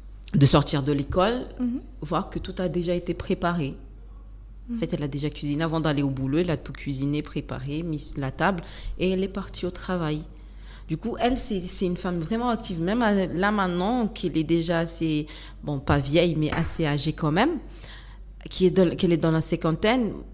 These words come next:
Speaker 1: mon problème avec elle, c'est qu'elle ne sait pas s-, s'asseoir tranquillement.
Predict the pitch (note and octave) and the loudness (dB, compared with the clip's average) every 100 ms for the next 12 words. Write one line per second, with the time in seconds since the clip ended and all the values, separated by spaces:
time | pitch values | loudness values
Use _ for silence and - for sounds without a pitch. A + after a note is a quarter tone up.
0 | - G#2 E3 E3 E3 D#3+ D#3 D#3 E3 F#3+ | -10 -4 0 0 0 0 0 -2 0 0
1 | E3+ G3 F#3+ F3+ F3+ A#3 G#3 F#3 F3 - | 2 4 4 4 2 0 -2 -2 -4 -2
2 | G3 - D#4 D4+ - - - F#3 - - | -4 0 -2 -2 -8 -10 -6 -4 -4 -6
3 | G3 F3+ E3+ D3+ B2+ | -4 -4 -2 -2 -4